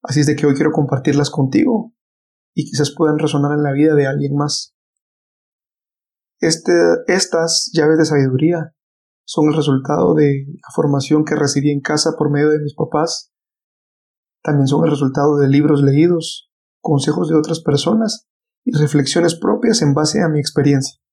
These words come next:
y cosas que me ha tocado vivir. Eh, quiero iniciar que, diciendo que las cosas que vayas a escuchar acá son cosas que actualmente estoy poniendo en práctica y que sigo aprendiendo día a día. Así es de que acá las comparto contigo.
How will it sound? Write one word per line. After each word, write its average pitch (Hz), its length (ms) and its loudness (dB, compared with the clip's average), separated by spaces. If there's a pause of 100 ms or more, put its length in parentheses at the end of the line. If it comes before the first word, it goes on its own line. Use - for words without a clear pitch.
(400)
y - 120 0
cosas 165 260 0
que 165 160 -2
me 143 140 2
ha 139 80 -4
tocado 143 380 0
vivir. 143 380 -2 (1900)
Eh, 151 300 0
quiero 156 160 4
iniciar 156 400 2
que, 160 520 0
diciendo 156 500 2
que 156 200 0
las 151 320 0
cosas 151 260 -2
que - 120 -2
vayas 139 160 2
a 151 40 0
escuchar 147 320 -2
acá 165 400 -4 (840)
son - 300 -4
cosas 151 400 -2 (140)
que - 120 -4
actualmente 151 520 0
estoy 156 200 0
poniendo 151 340 0
en 147 80 -4
práctica 156 560 -2
y 156 100 0
que - 120 -4
sigo 160 220 2
aprendiendo 151 500 0
día 143 200 -2
a - 20 -6
día. 135 240 -10 (680)
Así - 220 -2
es 147 80 2
de 170 80 0
que 156 220 -2
acá 156 240 -2
las 156 120 0
comparto 156 380 -4
contigo. 139 320 -4